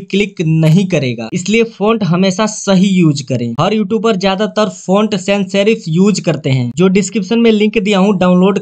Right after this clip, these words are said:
कर सकते हो। टेक्स्ट का कलर ऐसा रखो जो बैकग्राउंड से मैच कर सके। इसके लिए तुम्हें कलर कॉम्बिनेशन के बारे में थोड़ी सी नॉलेज होना चाहिए, जिससे बैकग्राउंड का कलर कॉम्बिनेशन अच्छा होगा, तो थंबनेल हंड्रेड परसेंट अट्रैक्टिव लगेगा।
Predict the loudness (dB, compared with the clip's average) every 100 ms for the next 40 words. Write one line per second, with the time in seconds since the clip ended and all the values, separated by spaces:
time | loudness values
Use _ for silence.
0 | -4 -4 -2 -6 -6 -8 -6 -4 -4 -6
1 | -6 -4 -2 -2 -2 -4 -2 -2 -2 -2
2 | 0 0 2 0 0 0 -2 -2 -2 0
3 | 2 0 -2 -4 -4 -6 -10 -8 -8 -4
4 | -2 0 2 0 0 0 0 0 -2 -2
5 | 0 -2 -2 -2 0 0 0 -2 -4 -6
6 | -4 0 0 0 2 4 4 2 0 0
7 | 2 2 0 0 -2 -4 -2 -2 -2 -2
8 | -2 0 0 0 -4 -2 0 0 0 0
9 | 2 2 0 -2 -4 -8 -4 -2 0 0
10 | -4 -6 -8 -8 -6 -2 2 2 2 0
11 | 0 -2 -2 -4 0 -2 -2 -4 -4 -4
12 | -4 -4 -2 2 2 2 0 -2